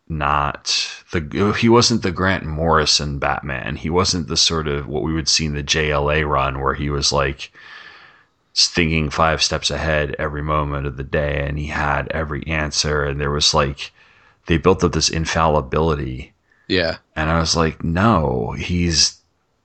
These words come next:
Speaker 1: just Batman." You can, you know, and, and Dixon wrote it as a straight action or detective type of story, and,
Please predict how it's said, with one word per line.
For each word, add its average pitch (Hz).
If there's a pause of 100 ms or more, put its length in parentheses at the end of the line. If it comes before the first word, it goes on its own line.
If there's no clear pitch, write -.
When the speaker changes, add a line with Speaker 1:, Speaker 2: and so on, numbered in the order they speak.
(120)
Speaker 1:
just -
Batman." 67
You 73
can, 76
you 78
know, 73
and, 71
and 76
Dixon 87
wrote 82
it 69
as 73
a 73
straight 76
action 78
or 78
detective -
type -
of 73
story, 73 (1040)
and, 71